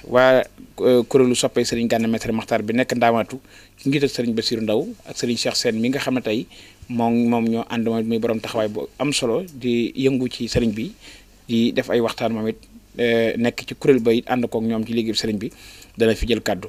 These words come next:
Waaye ngir njëkkanteeg waxtu wi rek, kon dañuy bàyyee kàddu gi sëñ borom baax, bu ko defee mu nuyoo, bu nuyoo, nuyoo bi rek mën na ko boole ak laaj bi, ñëwal nañ ci jëmm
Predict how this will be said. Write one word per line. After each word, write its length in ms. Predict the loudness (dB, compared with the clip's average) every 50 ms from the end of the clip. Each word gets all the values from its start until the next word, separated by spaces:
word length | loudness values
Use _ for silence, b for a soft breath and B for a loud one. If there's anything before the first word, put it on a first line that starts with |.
| -14 -6 0
Waaye 260 | 4 4 6 6 4
ngir 180 | 4 2 0
njëkkanteeg 400 | 2 2 2 2 2 0 0 -2
waxtu 220 | -2 -4 -4 -2 -2
wi 60 | 0
rek, 140 | 0 0 0
kon 100 | -2 -2 0
dañuy 200 | 0 0 0 0
bàyyee 300 | 4 4 6 6 6 4
kàddu 280 | 2 0 -2 -2 -2 -4
gi 180 | -4 -6 -6 b b b b b b b b
sëñ 380 | -10 -4 0 0 2 2 2 0 0
borom 260 | 0 2 2 2 0
baax, 520 | 0 2 2 2 2 0 -4 -8 -10 -12 -16 -20 -20 -20 -16
bu 80 | -8 -4
ko 100 | 0 0
defee 400 | 0 2 2 2 2 2 0 -4 -8 -10
mu 380 | -6 -4 -2 0 0 0 -2 -4 -8 -14
nuyoo, 640 | -16 -12 -8 -2 2 4 6 6 6 4 2 -2 -4 b b b b b b b
bu 100 | -4 0
nuyoo, 320 | 2 6 6 6 6 6 4
nuyoo 280 | 4 2 4 4 4
bi 80 | 4 4
rek 120 | 0 0
mën 140 | 0 -2 -2
na 80 | -4 -4
ko 140 | -4 -4 -2
boole 260 | 0 0 0 0 -2
ak 120 | -4 -6 -4
laaj 180 | -2 -2 -2
bi, 140 | -4 -4 -4
ñëwal 240 | 0 2 2 2 2 0 -2
nañ 40 | -4
ci 100 | -6 -4
jëmm 160 | -4 -4 -4